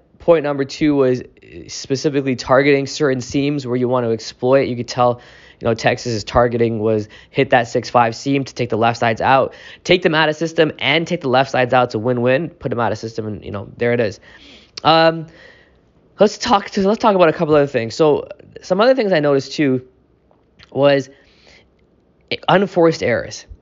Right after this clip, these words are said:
and unforced errors really, really, uh, unfortunately, it hurt Louisville because just to, just to show you, like, I, you, you could tell they were out of system, and because they were out of system, they weren't able to convert at a high clip.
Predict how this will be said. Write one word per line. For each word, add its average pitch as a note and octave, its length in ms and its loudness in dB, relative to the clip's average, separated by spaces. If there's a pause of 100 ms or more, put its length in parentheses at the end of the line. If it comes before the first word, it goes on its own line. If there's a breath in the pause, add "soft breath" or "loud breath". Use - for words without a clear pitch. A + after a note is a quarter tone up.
(300 soft breath)
and D3 240 0
unforced G#3 600 0
errors C#3 360 2
really, D3 520 2
really, C3+ 260 2
uh, A#2 300 -2 (140)
unfortunately, D3+ 600 -2
it B2 80 -6
hurt - 420 0
Louisville B2 500 2 (420 loud breath)
because C3 440 2
just C#3+ 260 -4
to, B2+ 200 2 (240)
just D#3+ 160 -6
to D#3+ 80 2
show D3+ 240 4
you, C3+ 160 2
like, A#2+ 140 -2
I, C3 200 -4
you, D3+ 120 -2
you E3+ 160 -4
could C#3+ 140 -2
tell C#3 380 2 (1200 soft breath)
they E3+ 140 6
were E3 80 6
out F3 200 0
of F#3+ 40 0
system, G3 640 -6
and C#3+ 80 -6
because G3+ 340 -4
they G#3 60 2
were F3 100 6
out C#3+ 180 4
of C#3 60 -4
system, C#3+ 460 -4 (260 soft breath)
they C#3+ 100 -2
weren't D3 300 0
able E3+ 180 2
to D#3 140 -4
convert B2+ 640 0
at B2 80 0
a A#2+ 60 -4
high B2+ 260 0
clip. - 400 -6